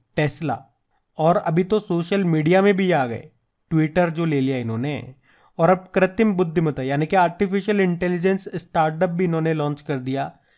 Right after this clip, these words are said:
इसका नाम रखा है एक्सएआई। चलिए फिर बताइए, अभी हाल ही में प्रिज्म द एंसेस्ट्रल अबोर्ड ऑफ रेनबो नाम की बुक को किसने लिखा? तो आंसर होगा विनोद मनकारा ने।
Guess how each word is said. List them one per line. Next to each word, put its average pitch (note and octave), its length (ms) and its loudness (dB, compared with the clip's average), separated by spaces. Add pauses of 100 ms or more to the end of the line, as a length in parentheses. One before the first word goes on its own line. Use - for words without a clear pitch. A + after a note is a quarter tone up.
(180)
इसका E3 200 -2
नाम F3 200 2
रखा D#3 280 -2
है D#3 140 -4 (160)
एक्सएआई। C#3+ 1300 -4 (500)
चलिए D3+ 240 4
फिर D#3+ 220 2
बताइए, D#3 520 -2 (340)
अभी D#3+ 200 6
हाल F3+ 240 8
ही G3 60 4
में F#3+ 140 4 (100)
प्रिज्म F3 500 0 (360)
द F3+ 400 2 (440)
एंसेस्ट्रल G#3 1300 2 (440)
अबोर्ड G3 380 2
ऑफ F#3 320 0
रेनबो E3+ 360 2
नाम E3 220 2
की E3+ 100 -4
बुक D3+ 160 -4
को D#3 100 -6
किसने D3 260 -6
लिखा? C3 240 -8 (300)
तो F3+ 60 0
आंसर E3+ 260 2
होगा E3 160 -2
विनोद D#3+ 480 -2 (120)
मनकारा C3+ 540 -2
ने। B2+ 240 -10